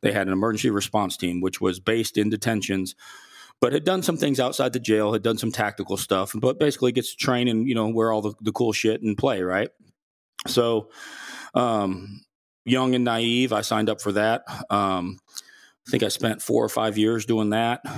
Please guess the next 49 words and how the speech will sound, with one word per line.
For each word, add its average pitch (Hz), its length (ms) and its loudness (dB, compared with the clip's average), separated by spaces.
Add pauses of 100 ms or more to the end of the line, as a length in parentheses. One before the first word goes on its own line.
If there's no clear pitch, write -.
(260)
Um, 98 600 -2
had 175 160 0
a - 20 -2
good 135 180 2
time. 120 240 0
Again, 110 280 0
I 104 60 -2
can't 117 200 -4
complain 113 420 -2
because 104 360 0 (460)
even 139 220 2
though 123 120 4
we 123 100 0
didn't 113 200 0
do 120 140 4
a 110 40 0
whole 117 140 0
bunch, 110 360 0 (680)
they 117 160 2
paid 117 260 0
a 110 80 0
lot 107 220 2
of 101 40 -2
time 110 380 0
and 104 240 -2
money 110 200 0
for 104 140 0
us 101 100 -2
to - 80 -6
go 101 120 2
do 98 140 0
swat 113 260 0
competitions. 87 720 -6 (500)
So, 107 440 0
uh, 117 80 -2
you 117 140 -4
know, 110 140 2
I'm 113 180 0
getting 110 220 0
paid 113 220 0
to 101 60 -4
shoot 120 280 -4
bullets, 107 400 2
run, 107 400 2
and 95 240 -2
P - 160 -2
T 113 220 2
on 101 160 0
duty. 101 400 0